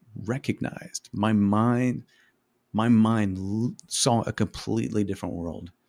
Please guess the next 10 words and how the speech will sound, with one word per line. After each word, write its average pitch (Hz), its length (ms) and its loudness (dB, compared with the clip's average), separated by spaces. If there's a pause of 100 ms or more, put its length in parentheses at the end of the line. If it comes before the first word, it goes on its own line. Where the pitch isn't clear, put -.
(720)
It 120 80 -2
simply 120 560 2
recognized 92 960 -2
or 85 60 -2
realized 92 640 2
what - 120 -8
had 92 180 -8
always 95 320 -4
been 90 200 -4
true 82 440 -4